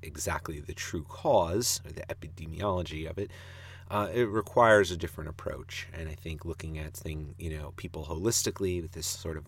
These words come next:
total wellness ideal, uh, is gonna be the, continue to be the way that we move towards. Uh, so what does that mean? Well, I think we'll see the linking of physical health data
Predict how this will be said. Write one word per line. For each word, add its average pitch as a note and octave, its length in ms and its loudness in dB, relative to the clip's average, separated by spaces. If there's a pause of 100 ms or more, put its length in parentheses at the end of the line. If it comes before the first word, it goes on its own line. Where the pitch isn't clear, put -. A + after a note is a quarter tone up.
(100)
total F2 480 -2 (480)
wellness F2+ 760 2
ideal, D#2 580 0 (360)
uh, F#2+ 180 0
is F#2+ 140 -2
gonna G#2 180 2
be G2+ 120 2
the, F#2+ 80 4
continue G#2+ 680 0
to F2+ 60 0
be E2+ 140 -2
the E2 100 0
way D2+ 560 -2 (100)
that D2+ 200 -6
we D2 140 -8
move D2 380 -8
towards. - 600 -10 (1040)
Uh, F2+ 320 -4
so A#2 360 6
what A#2 200 6
does B2 180 6
that G#2+ 260 2
mean? - 180 -12 (1300)
Well, D3 440 6 (160)
I A2 60 0
think C3+ 300 -2
we'll A#2+ 260 8
see G#2+ 640 2 (340)
the F#2+ 160 4
linking G2 680 2
of E2+ 180 -4
physical A2 600 2
health D#2+ 380 -4
data D2+ 500 -6